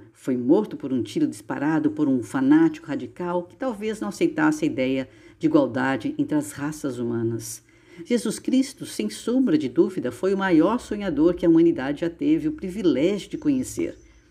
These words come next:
Jamais alguém agiu e pensou como ele o fez, pois mostrou para a humanidade o melhor e mais belo exemplo de convivência entre os homens na Terra.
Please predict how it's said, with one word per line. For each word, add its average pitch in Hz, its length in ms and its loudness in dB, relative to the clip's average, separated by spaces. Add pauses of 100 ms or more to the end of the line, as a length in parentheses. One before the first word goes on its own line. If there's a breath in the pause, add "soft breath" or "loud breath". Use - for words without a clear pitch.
(240 soft breath)
Jamais 143 540 4
alguém 135 280 0
agiu 147 520 2 (200 loud breath)
e 190 60 -12
pensou 185 480 0
como 147 320 2
ele 135 180 2
o 120 40 -4
fez, - 500 -8 (720 soft breath)
pois 170 200 2
mostrou 151 500 4
para 139 220 -4
a 135 40 -2
humanidade 131 720 0
o 131 60 -4
melhor 143 560 4
e 143 80 2
mais 156 420 2
belo 180 300 0
exemplo 156 500 4
de - 140 -8
convivência 180 880 0 (280 loud breath)
entre 196 220 -4
os 127 160 -4
homens 131 320 -2
na 143 120 -2
Terra. 120 540 -4